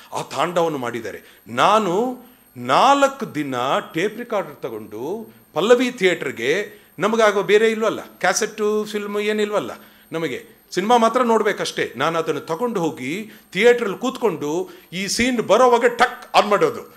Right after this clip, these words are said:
ರೆಕಾರ್ಡಿಂಗ್ ಮಾಡ್ಕೊಳ್ಳೋದು ಟೇಪ್ ರೆಕಾರ್ಡರಲ್ಲಿ, ಮತ್ತೆ ಬಂದು ಕೇಳ್ತಾ ಕೂತ್ಕೊಳ್ಳೋದು. ಬಾ, ಹಿಂಗೆ, ಹಿಂಗೆ, ಹಿಂಗೆ, ಹಿಂಗೆ ಆಗ್ತಾ ಇತ್ತು ನನಗೆ. ಅಂದರೆ ಎಷ್ಟು, ನಾಲ್ಕು ಸಲ, ನಾಲ್ಕು ದಿನ ಹೋಗಿದ್ದೀನಿ ನಾನು ಥಿಯೇಟ್ರಿಗೆ. ಎವ್ರಿ ಟೈಮ್ ಅದನ್ನು ಹೋಗಿ ಮತ್ತೆ ಮತ್ತೆ ಇನ್ನೊಂದು ಸಲ, ಇನ್ನೊಂದು ಸಲ, ಇನ್ನೊಂದು ಸಲ ರೆಕಾರ್ಡ್ ಮಾಡ್ಕೊಂಬಂದಿದ್ದೀನಿ.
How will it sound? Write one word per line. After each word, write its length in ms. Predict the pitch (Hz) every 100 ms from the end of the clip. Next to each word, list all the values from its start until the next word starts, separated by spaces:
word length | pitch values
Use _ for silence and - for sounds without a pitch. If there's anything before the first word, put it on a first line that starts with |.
| -
ರೆಕಾರ್ಡಿಂಗ್ 400 | 214 262 262 240
ಮಾಡ್ಕೊಳ್ಳೋದು 420 | 226 202 165 135
ಟೇಪ್ 220 | 226 220
ರೆಕಾರ್ಡರಲ್ಲಿ, 500 | 233 202 165 139 107 - - -
ಮತ್ತೆ 280 | 208 208 294
ಬಂದು 320 | 254 254 240
ಕೇಳ್ತಾ 540 | - 165 160 123 120
ಕೂತ್ಕೊಳ್ಳೋದು. 500 | 113 - - 104 90 73 - _ _ _
ಬಾ, 260 | - 175 202
ಹಿಂಗೆ, 400 | 151 98 123 180
ಹಿಂಗೆ, 180 | 143 110
ಹಿಂಗೆ, 180 | 233 247
ಹಿಂಗೆ 160 | 220
ಆಗ್ತಾ 220 | 190 -
ಇತ್ತು 180 | 185 170
ನನಗೆ. 320 | 151 117 107 - - - _
ಅಂದರೆ 560 | 131 220 208 185 202 202 - _
ಎಷ್ಟು, 280 | 107 185 -
ನಾಲ್ಕು 460 | 135 196 269 269 202
ಸಲ, 280 | - 233 247
ನಾಲ್ಕು 600 | 139 160 240 233 170 -
ದಿನ 140 | 220
ಹೋಗಿದ್ದೀನಿ 460 | 185 170 170 135 107
ನಾನು 220 | 85 -
ಥಿಯೇಟ್ರಿಗೆ. 760 | 160 170 165 - - _ _ 151
ಎವ್ರಿ 380 | 214 202 233
ಟೈಮ್ 300 | 208 208 185
ಅದನ್ನು 220 | 143 151 156
ಹೋಗಿ 180 | 226
ಮತ್ತೆ 240 | 196 165 220
ಮತ್ತೆ 240 | 208 233
ಇನ್ನೊಂದು 240 | 180 196 190
ಸಲ, 120 | 170
ಇನ್ನೊಂದು 320 | 156 190 214
ಸಲ, 140 | 190
ಇನ್ನೊಂದು 280 | 160 185 180
ಸಲ 60 | 170
ರೆಕಾರ್ಡ್ 360 | 156 - 143
ಮಾಡ್ಕೊಂಬಂದಿದ್ದೀನಿ. 640 | 131 117 113 98 95 87